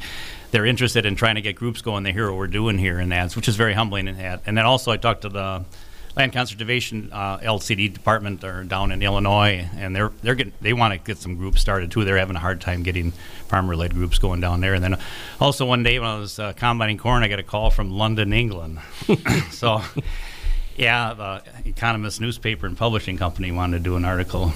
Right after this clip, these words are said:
and they had seen I did a, I work with the Upper Mississippi Watershed Group. I'm in that group with a few farmers. We're working on the Mississippi and the runoff and farmers' problems there. And then we did a,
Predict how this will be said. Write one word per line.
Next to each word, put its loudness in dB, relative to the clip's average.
and 2
they 4
had 2
seen 2
I 0
did 0
a, 0
I 2
work 4
with 2
the 4
Upper -2
Mississippi -6
Watershed 0
Group. -8
I'm -2
in -2
that -4
group -4
with -6
a -2
few 2
farmers. 0
We're -2
working -2
on 0
the 6
Mississippi 2
and -2
the -2
runoff 2
and -4
farmers' 0
problems 0
there. 2
And -2
then -4
we 0
did 4
a, 2